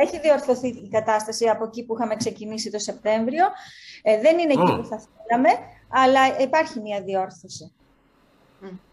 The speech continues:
Speaker 2: Οκ,
Speaker 3: Ωραία.
Speaker 2: καλό αυτό.
Speaker 3: Ε,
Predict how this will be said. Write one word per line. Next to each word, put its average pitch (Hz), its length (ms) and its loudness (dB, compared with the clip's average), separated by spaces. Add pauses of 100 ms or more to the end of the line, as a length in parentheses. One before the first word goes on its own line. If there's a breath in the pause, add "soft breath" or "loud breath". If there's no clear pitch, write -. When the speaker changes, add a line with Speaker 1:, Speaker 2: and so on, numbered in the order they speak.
(340)
Speaker 2:
Οκ, 104 140 -8
Speaker 3:
Ωραία. 165 540 -6
Speaker 2:
καλό 113 260 -4
αυτό. 73 340 -12 (800)
Speaker 3:
Ε, 202 160 -2